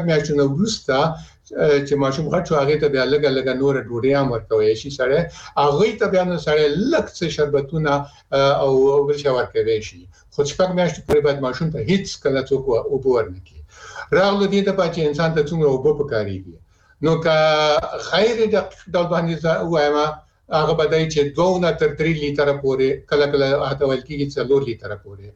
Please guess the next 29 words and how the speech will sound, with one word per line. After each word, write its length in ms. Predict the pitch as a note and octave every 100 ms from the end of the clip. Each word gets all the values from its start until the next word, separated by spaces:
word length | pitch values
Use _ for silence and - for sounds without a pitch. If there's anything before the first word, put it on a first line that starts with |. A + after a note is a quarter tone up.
| _ _ _ _ E3+
دا 260 | D3 D#3+
یې 40 | D#3
غیر 260 | E3+ D#3
دقیق 260 | C3 - B2
خبره 360 | - A2+ G#2 G2
شوه. 260 | - F2 E2 - _ _ _ _ _ _ _ _
او 100 | D3
که 100 | C#3
دقیقه 460 | C3+ B2 F3+ G#3+ A3
یې 100 | F#3
ووایو، 420 | D#3+ C#3+ C#3+ D3+
علمي 460 | D#3+ D3+ C#3+ E3+ G#3
ډول 160 | D#3+ D#3+
باندې 200 | D3 C#3+
ووایو، 240 | D3 D3+ B2
هغه 200 | C#3 C#3+
داسې 240 | C#3+ C#3+
وایي 440 | D3+ C#3 C#3+ C#3+ - _ -
چې 100 | C#3+
د 140 | C#3
هر 300 | C3 A2+ D#3+ D#3+
انسان 440 | D#3+ C3+ D#3 D#3+ D3 -
هر 340 | D3+ F3+ F#3 F#3+ -
کیلوګرام 600 | D3 C#3 C#3+ C#3 C#3 C3+ A2+
وزن 420 | A#2 D#3 E3 D3+ A#2
دپاره 680 | A2+ - A2+ A#2+ C#3+ E3+ E3+ - - C3+ A#2
درېو 380 | D3+ F3+ G3+ G3
نه 180 | F#3
تر، 320 | F3 - D3+